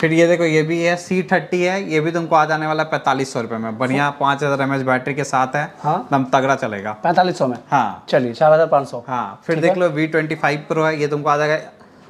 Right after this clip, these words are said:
Speaker 1: एक मेरे पास वारंटी वाला भी होगा, एक नॉन वारंटी भी। तो वारंटी वाला लोगे तो बाईस पाँच सौ में आ जाने वाला है, नॉन वारंटी वाला बीस हज़ार में आ जाएगा।
Speaker 2: ठीक है
Speaker 1: दोनों
Speaker 2: भैया।
Speaker 1: आठ एक सौ अट्ठाईस होने वाला है।
Speaker 2: ठीक है।
Speaker 1: फिर देख लो, इसी का Reno टेन भी अपना Oppo का,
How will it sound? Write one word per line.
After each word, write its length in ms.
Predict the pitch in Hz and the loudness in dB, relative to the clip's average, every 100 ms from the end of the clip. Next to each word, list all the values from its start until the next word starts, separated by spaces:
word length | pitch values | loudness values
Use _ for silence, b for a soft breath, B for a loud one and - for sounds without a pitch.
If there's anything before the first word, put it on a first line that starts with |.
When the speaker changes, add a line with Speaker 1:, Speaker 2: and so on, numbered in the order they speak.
| - | -2
Speaker 1:
एक 180 | 147 143 | 0 0
मेरे 120 | 160 | 0
पास 160 | 147 156 | 2 2
वारंटी 420 | 135 135 135 139 | 4 2 0 0
वाला 180 | 170 165 | 2 2
भी 120 | 160 | 0
होगा, 140 | 170 175 | 0 0
एक 140 | 156 | -2
नॉन 240 | 143 131 | -2 -2
वारंटी 400 | 127 113 104 104 | -2 -4 -6 -6
भी। 80 | 104 | -8
तो 120 | 104 | -4
वारंटी 360 | 117 127 131 156 | 0 0 0 0
वाला 200 | 170 165 | 2 2
लोगे 240 | 160 165 | 2 2
तो 100 | 175 | 0
बाईस 320 | 143 110 131 - | 0 0 0 0
पाँच 260 | 160 151 | -2 -2
सौ 80 | 165 | -2
में 120 | 156 | 0
आ 60 | 151 | 0
जाने 180 | 156 151 | 0 -2
वाला 180 | 151 | -2
है, 100 | 170 | -2
नॉन 240 | 160 143 143 | 0 0 2
वारंटी 340 | 139 139 135 | 2 0 -2
वाला 140 | 151 160 | -2 -2
बीस 320 | 131 135 127 | -2 -4 -2
हज़ार 200 | 113 107 | 0 0
में 140 | 107 | -2
आ 60 | 95 | -6
जाएगा। 260 | 98 98 - - | -6 -8 -10 -4
Speaker 2:
ठीक 160 | 143 | -2
है 60 | 131 | 2
Speaker 1:
दोनों 140 | 175 | 2
Speaker 2:
भैया। 120 | 156 143 | 4 2
Speaker 1:
आठ 160 | 139 | 2
एक 100 | 135 | -2
सौ 80 | 151 | -4
अट्ठाईस 340 | 131 - 131 | -4 -4 -4
होने 160 | 135 139 | -2 -2
वाला 220 | 143 139 | 0 0
है। 140 | 139 156 - | -4 -8 -12
Speaker 2:
ठीक 180 | 135 143 | -8 -8
है। 140 | 139 | -2
Speaker 1:
फिर 120 | 160 | 2
देख 160 | 151 160 | 2 4
लो, 60 | 165 | 2
इसी 160 | 160 | 4
का 120 | 160 | 4
Reno 240 | 147 147 160 156 | 2 0 -2 0
टेन 220 | 156 160 | -2 0
भी 120 | 160 | 0
अपना 220 | 156 160 | 0 0
Oppo 280 | 156 151 156 | -2 0 -2
का, 300 | 156 160 190 | 0 0 -4